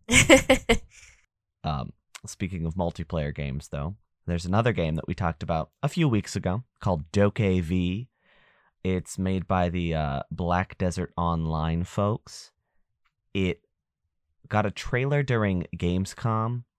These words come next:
Speaker 2: that we were both kinda just speechless with 'cause it was just so wild looking and we were unclear on what exactly we were seeing.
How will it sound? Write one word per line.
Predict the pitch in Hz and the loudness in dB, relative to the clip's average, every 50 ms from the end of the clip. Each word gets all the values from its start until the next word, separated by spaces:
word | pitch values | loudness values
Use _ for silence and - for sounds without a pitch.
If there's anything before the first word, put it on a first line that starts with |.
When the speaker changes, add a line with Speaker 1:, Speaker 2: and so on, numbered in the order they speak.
| _ _ _ _ _ _ _ | _ _ _ _ _ _ _
Speaker 2:
that | - 92 87 85 85 82 - _ - | 0 2 4 4 2 0 -2 _ -2
we | 87 107 117 | 2 2 4
were | 107 113 104 | 4 4 2
both | 82 95 92 92 - | 4 4 2 2 0
kinda | - - 98 87 82 80 | -2 -2 -2 -2 -2 -2
just | - 69 76 - - _ _ _ _ _ _ _ _ _ _ _ _ _ _ _ | -4 -6 -10 -10 -12 _ _ _ _ _ _ _ _ _ _ _ _ _ _ _
speechless | - - - - 85 85 - - - 107 101 - - | -16 -12 -6 -4 -4 -4 -4 -4 -4 -4 -4 -2 0
with | 107 104 104 - | 0 0 0 0
'cause | - 92 - | -4 -6 -4
it | 76 | -4
was | - 85 | -4 -6
just | 85 85 82 - | -6 -6 -6 -2
so | - 90 87 | 0 0 0
wild | 85 73 67 69 73 78 80 85 80 - - | 0 -2 -2 -2 0 0 0 0 -2 -4 -6
looking | - 80 - - 98 98 95 98 | -6 -6 -4 -2 -2 -2 0 -2
and | 71 - 78 | -2 -2 0
we | 78 78 | 0 0
were | 73 - - | -2 -2 -4
unclear | - 73 80 82 80 - - 87 82 80 | -4 -2 -2 -2 -2 -4 -4 -2 -2 0
on | 76 69 67 65 | 0 -2 -2 -2
what | 71 78 71 82 | -2 -2 -2 -2
exactly | 76 - 69 - 78 80 87 - - 143 | -4 -6 -4 -2 0 0 0 -2 -2 -2
we | 143 147 | -2 0
were | 147 151 | 0 -2
seeing. | 151 - - 160 160 160 160 165 165 | -2 -2 -2 -4 -2 -2 -2 -4 -6